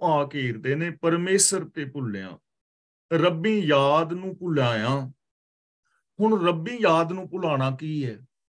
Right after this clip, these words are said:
ਜੇ ਰੱਬੀ ਗੁਣਾਂ ਨੂੰ ਬੰਦਾ ਭੁੱਲ ਜਾਏ, ਜਦੋਂ ਅਸੀਂ ਭੁੱਲ ਜਾਂਦੇ ਹਾਂ ਨਾ ਕਿ ਰੱਬ ਸਾਰਿਆਂ ਦੇ ਵਿੱਚ ਹੈ, ਇਸ ਚੀਜ਼ ਨੂੰ ਭੁੱਲ ਜਾਂਦੇ ਹਾਂ, ਫਿਰ ਅਸੀਂ ਸਾਰਿਆਂ ਨਾਲ ਰੱਬ ਵਰਗਾ ਪਿਆਰ, ਸਤਿਕਾਰ, ਵਿਹਾਰ ਨਹੀਂ ਕਰਾਂਗੇ।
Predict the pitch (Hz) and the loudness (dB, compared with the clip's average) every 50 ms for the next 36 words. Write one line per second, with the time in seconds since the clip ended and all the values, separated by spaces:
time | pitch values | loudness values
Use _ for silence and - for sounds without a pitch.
0 | _ _ _ - 139 131 170 190 185 175 165 156 156 196 190 165 143 156 160 165 | _ _ _ -10 -4 0 2 2 4 2 2 0 0 -2 0 0 0 0 2 2
1 | 175 180 185 185 165 160 156 160 156 156 156 - 156 147 131 120 110 123 139 135 | 0 0 -2 -4 -4 -2 -2 -2 -2 -2 -2 -2 -2 -2 -2 0 2 2 4 4
2 | 123 113 110 107 - _ _ _ _ _ _ _ _ _ _ _ _ _ _ _ | 2 0 -2 -6 -12 _ _ _ _ _ _ _ _ _ _ _ _ _ _ _
3 | _ _ _ _ _ - 135 127 147 160 165 180 190 190 180 - 190 - - 175 | _ _ _ _ _ -10 -4 -2 0 0 2 4 4 4 4 2 0 -2 -2 0
4 | 170 156 135 143 151 160 175 180 185 190 202 220 208 - 190 165 151 147 143 165 | 0 2 2 2 0 0 0 -2 -4 -4 -6 -8 -8 -4 0 2 2 2 2 2
5 | 160 - 156 135 135 139 135 151 156 156 156 156 151 139 131 127 127 - - 131 | 0 2 4 4 4 4 4 2 0 -2 -2 -4 -4 -2 -4 -4 -4 -6 -6 -4
6 | 131 123 131 156 160 - - - 160 156 160 160 156 165 160 - 156 156 143 127 | -4 -4 -4 -4 -4 -4 -4 -4 -4 -2 -2 -2 -2 -4 -4 -4 -4 -2 -2 -2
7 | 110 123 139 151 165 160 156 143 131 120 113 120 123 _ _ _ _ _ _ _ | 0 -2 -2 -2 -2 -2 -2 -2 -4 -4 -8 -10 -16 _ _ _ _ _ _ _
8 | _ _ _ _ _ _ _ _ _ _ _ _ _ - - 190 196 190 190 190 | _ _ _ _ _ _ _ _ _ _ _ _ _ -6 2 4 6 6 6 6
9 | - 196 190 160 - 165 147 147 147 151 175 175 180 180 180 170 170 151 147 143 | 4 2 2 2 4 4 6 6 6 4 4 2 2 0 0 -2 0 2 2 2
10 | 143 139 131 160 160 175 175 175 160 165 160 160 - 151 143 143 147 151 156 156 | 2 2 0 -2 -2 -2 -2 -2 -2 -2 -2 -2 0 0 2 2 2 0 0 -4
11 | - 151 - - - 143 143 143 143 143 143 156 151 139 127 127 127 123 127 135 | -6 -8 -10 -6 0 2 2 4 4 2 2 2 2 4 6 6 6 4 2 0
12 | 147 165 175 - - 139 127 123 123 120 117 107 104 | -2 -2 -4 -4 -4 -4 -2 -2 -2 -2 -4 -6 -8